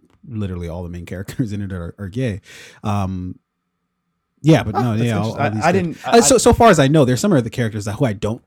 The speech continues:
Speaker 1: actually, I'm not familiar with them.
Speaker 2: Yeah.
Speaker 1: Um, so maybe, maybe they're,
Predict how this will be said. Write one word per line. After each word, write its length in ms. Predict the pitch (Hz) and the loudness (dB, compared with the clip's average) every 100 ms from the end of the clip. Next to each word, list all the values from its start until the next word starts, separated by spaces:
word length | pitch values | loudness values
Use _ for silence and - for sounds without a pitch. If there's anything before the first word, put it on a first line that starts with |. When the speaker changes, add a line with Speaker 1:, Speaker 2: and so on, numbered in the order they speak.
| - | -10
Speaker 1:
actually, 320 | 123 131 117 - | -6 -4 -6 -6
I'm 100 | 110 | -6
not 180 | 104 104 | -6 -6
familiar 320 | 120 123 131 | -4 -2 -2
with 100 | 139 | -2
them. 240 | 165 170 | -6 -6
Speaker 2:
Yeah. 180 | 135 120 | -4 -4
Speaker 1:
Um, 100 | 107 | -4
so 220 | 107 120 101 | -4 -4 -4
maybe, 340 | 107 104 98 _ _ | -4 -6 -8 _ _
maybe 240 | 95 95 92 | -10 -8 -8
they're, 220 | 92 | -10